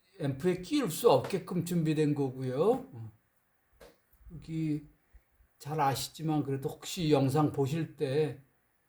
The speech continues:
편안하게 전화하라고 전화번호 있고요. 예, 그렇게 하시면 될 것 같습니다.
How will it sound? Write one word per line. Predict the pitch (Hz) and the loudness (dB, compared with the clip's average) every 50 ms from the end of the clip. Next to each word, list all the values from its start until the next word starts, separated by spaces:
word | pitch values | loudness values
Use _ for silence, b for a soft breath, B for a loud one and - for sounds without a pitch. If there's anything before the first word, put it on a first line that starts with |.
| _ _ | _ _
편안하게 | _ - 196 190 180 170 160 147 139 127 147 156 147 | _ -8 -2 0 0 2 2 2 2 2 0 0 0
전화하라고 | 156 147 139 139 135 139 170 233 - - - - - - 170 151 143 143 147 147 - - | 0 0 0 0 0 -2 -4 -6 -8 -12 -18 -16 -8 -4 -4 -2 -2 -2 -4 -6 -10 -12
전화번호 | - 147 143 143 135 123 131 131 131 127 131 131 131 311 254 | -6 -4 -2 -2 -2 -2 -4 -4 -4 -4 -6 -8 -10 -14 -14
있고요. | 196 127 - - _ - 156 170 185 190 196 190 _ - | -14 -14 -14 -16 _ -12 -8 -6 -4 -6 -6 -8 _ -16
예, | 139 117 117 - _ _ - | -16 -16 -16 -18 _ _ -14
그렇게 | 147 131 120 - - 156 | -12 -12 -12 -10 -8 -8
하시면 | 131 - - 156 160 139 | -8 -6 -6 -6 -6 -6
될 | 131 120 117 | -6 -8 -10
것 | - - | -10 -12
같습니다. | 143 135 117 - - 165 160 151 151 - - - - | -12 -10 -12 -14 -14 -14 -14 -14 -14 -16 -20 -20 -20